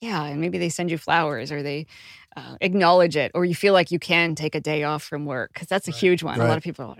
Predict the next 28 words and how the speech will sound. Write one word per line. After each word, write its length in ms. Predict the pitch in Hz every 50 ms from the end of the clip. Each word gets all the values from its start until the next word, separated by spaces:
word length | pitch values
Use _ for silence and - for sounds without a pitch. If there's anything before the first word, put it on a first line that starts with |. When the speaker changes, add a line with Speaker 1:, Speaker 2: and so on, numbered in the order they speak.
| - -
Speaker 1:
can't 220 | - 196 - -
call 260 | - - 151 135 131 143
in 200 | 143 147 151 160
and 160 | 170 160 165 -
say, 160 | - 156 143
"I'm 80 | 156 160
not 160 | 160 - -
coming 260 | - 160 156 156 156
in 140 | 156 151 165
today 240 | 165 165 147 143 160
'cause 140 | 160 - -
my 120 | 139 127
pet 280 | 139 - - 151 160 -
died." 320 | - 160 165 165 170 185 175
So 80 | 175
they 80 | 160 160
might 160 | 170 175 139
call 200 | - - 170 175
in 140 | 180 170 170
sick, 480 | 165 - - 196 185 - - - - - _ _ _ _ _ _ _ _ _ -
uh, 60 | 175 175
Speaker 2:
Right. 20 |
Speaker 1:
rather 240 | 190 185 185 185 175
than 200 | 170 160 160 156
actually 440 | - - 170 170 151 - - 160 151
acknowledge 420 | 147 156 160 160 156 151 147 156
what 160 | 160 143 - 151
happened. 520 | 156 156 185 - - - - - -